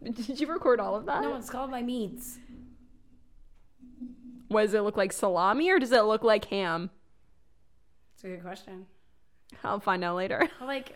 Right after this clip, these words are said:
Speaker 2: what do you mean? Like, is it light or is it dark? Is that
Speaker 1: Is
Speaker 2: what
Speaker 1: it
Speaker 2: your question
Speaker 1: dark
Speaker 2: is?
Speaker 1: and splotchy <laughs> like salami?
Speaker 2: You don't need to know that information.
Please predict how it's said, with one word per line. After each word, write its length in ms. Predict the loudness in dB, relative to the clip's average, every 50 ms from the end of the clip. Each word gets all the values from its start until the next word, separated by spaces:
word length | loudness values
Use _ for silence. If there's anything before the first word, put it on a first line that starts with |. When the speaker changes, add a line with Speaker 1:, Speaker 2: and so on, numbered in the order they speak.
| -14
Speaker 2:
what 100 | -6 -4
do 60 | -4 -2
you 40 | -2
mean? 500 | -2 -2 -2 0 0 -2 -2 -2 -4 -4
Like, 180 | -6 -6 -8 -8
is 100 | -8 -8
it 140 | -8 -10 -10
light 380 | -10 -10 -8 -6 -6 -6 -6
or 100 | -8 -8
is 100 | -8 -8
it 140 | -8 -10 -6
dark? 440 | -4 -2 -2 -2 -4 -6 -12 -16 -20 _ -20 -20 -20 -20 -20 -20 _ -20 _
Is 80 | -18 -6
that 120 | 2 4 4
Speaker 1:
Is 60 | 6
Speaker 2:
what 80 | 6
Speaker 1:
it 80 | 6 4
Speaker 2:
your 140 | 4 4 2
question 180 | 0 0 4 8
Speaker 1:
dark 240 | 10 10 10 10 8
Speaker 2:
is? 60 | 6
Speaker 1:
and 180 | 2 2 2
splotchy 800 | -2 -6 -8 -10 -4 4 6 8 8 8 8 6 4 0 0 4 4 6
<laughs> 60 | 6
like 180 | 6 4 4 0
salami? 1080 | 0 0 2 6 6 6 6 6 0 -10 -6 0 2 4 4 4 4 0 0 -2 -4 -4 -2 -4 -8 -8 -8 -16 -20 -20 -20 -20 -20 -20 -20 -20 -20 -20 -20 -20 -20 -20 -20 -20 -20 -12 -10 -10 -10 -10 -18 -20 -20 -20 -20 -20 -20 -12 -8
Speaker 2:
You 200 | 0 4 6 8
don't 200 | 12 12 12 12
need 220 | 12 10 8 6 6
to 80 | 6
know 320 | 8 12 12 12 12 12 12
that 220 | 12 12 12 12 10 8 4
information. 1080 | 0 -2 -2 -2 -2 2 2 2 4 4 2 0 0 -6 -10 -10 -10 -12 -10 -12 -16